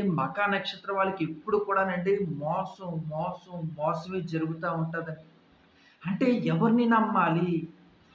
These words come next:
నా అనుకునే వారిని నమ్మితే మన మీద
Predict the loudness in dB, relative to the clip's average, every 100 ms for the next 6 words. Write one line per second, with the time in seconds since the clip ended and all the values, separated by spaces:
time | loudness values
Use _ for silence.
0 | _ 0 4 6 6 4 2 2 4 4
1 | 2 0 0 0 -2 2 6 6 6 4
2 | 4 2 2